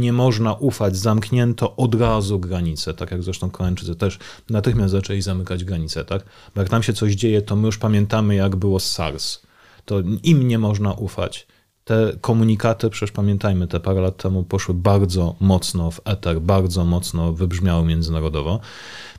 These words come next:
Gdzieś na pewno na postrzeganie otoczenia i wyzwań to też ma bardzo duży wpływ. A, no, wszyscy są zgodni. W tej chwili polityka zero covid, y, tak naprawdę Chinom już bardziej szkodzi, niż cokolwiek daje.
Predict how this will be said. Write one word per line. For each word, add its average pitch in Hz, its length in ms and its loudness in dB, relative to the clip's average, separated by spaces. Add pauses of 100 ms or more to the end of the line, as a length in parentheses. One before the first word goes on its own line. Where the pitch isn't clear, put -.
(120)
Gdzieś 143 760 0
na 151 180 2
pewno 147 600 2
na 139 260 2
postrzeganie 120 1040 2 (520)
otoczenia 117 720 0
i 123 140 -2
wyzwań 110 840 0
to 123 480 0
też 127 440 -2
ma 131 180 0
bardzo 127 340 0
duży 147 260 0
wpływ. 165 380 2 (640)
A, 147 320 0
no, 165 180 2 (260)
wszyscy 196 380 0
są 170 220 4
zgodni. 156 440 2
W - 80 -14
tej 147 140 2
chwili 147 180 0
polityka 143 500 0
zero 135 280 4
covid, 113 580 0 (160)
y, 131 40 0
tak 139 200 -4
naprawdę 139 340 0
Chinom 139 260 -2
już 135 100 -2
bardziej 135 300 0
szkodzi, 127 400 0
niż 131 180 -2
cokolwiek 131 340 -2
daje. 131 300 -2